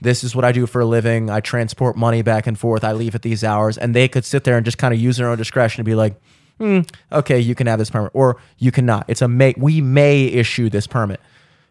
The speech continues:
Um, there was a Supreme Court case in New York. Apparently, that had been the law in New York since nineteen eleven, which is weird to think about because when I think of nineteen eleven, I do not think strict gun laws. Um, but this is a law that has been over a hundred years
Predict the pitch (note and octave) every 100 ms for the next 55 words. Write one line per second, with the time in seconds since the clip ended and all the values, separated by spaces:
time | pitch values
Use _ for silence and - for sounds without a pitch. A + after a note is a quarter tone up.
0 | _ - B2+ B2+ B2 A#2 - _ _ _
1 | _ _ C3 C3 C3+ B2 - D#3 C#3+ -
2 | C3 C#3+ B2+ B2+ A#2+ B2+ C#3 A2+ D#3 E3
3 | C3+ C3 C3+ B2+ B2 A#2+ A#2 A#2 A2+ A2
4 | B2 A#2+ - G#2+ A2 B2 B2 G#2+ G#2+ G#2
5 | B2+ - _ A#2+ B2+ - C#3 G3 D3+ -
6 | C#3 G#2+ G#2 A#2+ A2 A#2 D#3 F#3+ D#3+ C3+
7 | C3+ C3 B2 B2 A2+ A2 A#2+ B2 C#3 -
8 | A#2 - - - C3+ - A2 A2 G2 -
9 | - _ _ _ - A#2+ A2+ A2 - -
10 | A#2 - C3+ C#3 C3+ C3 B2+ A#2+ A#2 A2
11 | B2 A2 A#2+ A2 G#2+ A2+ A2+ G#2+ A2 G#2+